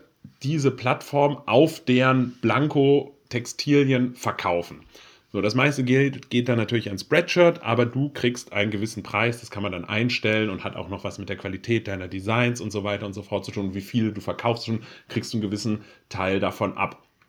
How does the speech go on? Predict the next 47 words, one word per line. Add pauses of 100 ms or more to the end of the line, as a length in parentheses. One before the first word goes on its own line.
(160)
Ich
hab
natürlich
ganz
gering
gemacht,
ist
klar,
ne?
Also
gönnt
euch,
äh,
das
meiste
geht
nicht
an
mich. (760)
Äh, (120)
und
das
fand
ich
einfach
eine
ganz
gute
Idee,
weil
wenn
man
dann
erstmal
dann
eine
gewisse
Zahl
an
Designs
hochgeladen
hat
und
die
sich
gut
verkaufen,